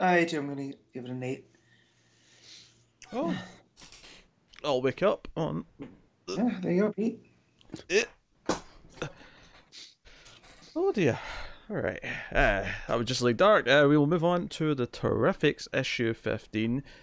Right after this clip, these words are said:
Speaker 2: Gene Luen Yang writing with Steven Segovia on the art. And Matt has done me dirty and didn't read this book.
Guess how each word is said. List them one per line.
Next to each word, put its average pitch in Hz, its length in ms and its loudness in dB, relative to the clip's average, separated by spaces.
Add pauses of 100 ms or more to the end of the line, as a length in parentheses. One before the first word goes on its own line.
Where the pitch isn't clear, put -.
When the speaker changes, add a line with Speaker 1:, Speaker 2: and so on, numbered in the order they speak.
(140)
Speaker 2:
Gene 139 180 4
Luen 127 200 4
Yang 120 300 2
writing 110 320 2
with 110 120 -2
Steven 113 280 -2
Segovia 107 460 0
on 98 160 0
the 101 120 0
art. 107 300 2 (360)
And 107 240 4
Matt 143 240 6
has 127 140 4
done 127 240 4
me 113 80 4
dirty 101 520 2
and 101 200 0
didn't 107 180 0
read 131 160 -4
this 95 180 0
book. - 240 -4